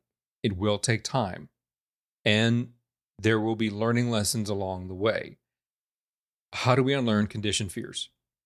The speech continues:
Well, first, don't try to figure out where the fear started or where it comes from, because that actually doesn't matter. You can do that later because it may give you comfort, but really you're still going to be afraid.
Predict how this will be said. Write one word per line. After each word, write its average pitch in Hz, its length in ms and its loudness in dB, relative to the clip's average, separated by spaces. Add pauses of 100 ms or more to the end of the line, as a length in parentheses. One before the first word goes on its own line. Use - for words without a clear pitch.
(120)
Well, 104 100 2
first, - 600 2 (1120)
don't 165 420 4
try 160 300 0
to 160 80 0
figure 127 340 -2
out 117 280 0 (200)
where 120 240 2
the 117 120 -2
fear 110 600 0
started 104 720 2
or 101 220 -8
where 107 220 2
it - 120 -8
comes 117 360 0
from, 98 340 -6
because 113 420 -2 (100)
that 127 120 -2
actually 143 320 0
doesn't 110 400 -2
matter. 98 400 -4 (800)
You 127 120 6
can 131 220 2
do 165 200 2
that 147 320 2 (180)
later 123 720 0 (1900)
because 123 240 4
it 143 100 -2
may 143 140 2
give 123 180 -2
you 113 80 4
comfort, 170 560 0
but 127 180 2
really 156 320 2
you're 123 300 0
still 143 220 2
going 123 220 0
to 110 60 -4
be 104 140 2
afraid. - 540 -2